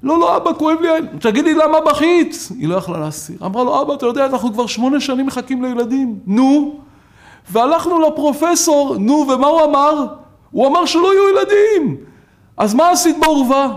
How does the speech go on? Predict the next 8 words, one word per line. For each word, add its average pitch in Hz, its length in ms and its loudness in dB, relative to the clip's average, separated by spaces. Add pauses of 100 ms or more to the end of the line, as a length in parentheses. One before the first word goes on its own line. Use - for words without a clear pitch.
(120)
"מה 247 120 0
זה 254 100 -2
מה 262 100 0
עשיתי?" - 240 -8 (120)
"בכיתי." 285 520 0 (320)
"כמה 320 280 0
זמן 330 260 -2
בכית?" 277 440 -2